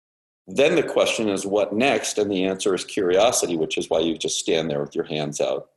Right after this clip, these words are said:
palms down, fists closed. And eventually the horse will exercise that curiosity, and they'll make a commitment. The commitment is to one hand over the other.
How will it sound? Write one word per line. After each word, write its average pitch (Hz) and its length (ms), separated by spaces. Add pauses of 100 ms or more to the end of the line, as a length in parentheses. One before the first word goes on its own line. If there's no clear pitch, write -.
(160)
palms 76 300
down, 69 420
fists - 340
closed. 85 640 (480)
And 107 120
eventually 104 580
the 92 120
horse 92 300
will 90 240
exercise 78 960 (380)
that 80 300 (280)
curiosity, 92 960 (320)
and 95 120
they'll 85 100
make 87 260
a 82 100
commitment. 92 800
The - 80
commitment 98 440
is 78 100
to - 100
one 80 220
hand 78 300
over 73 160
the - 200
other. - 260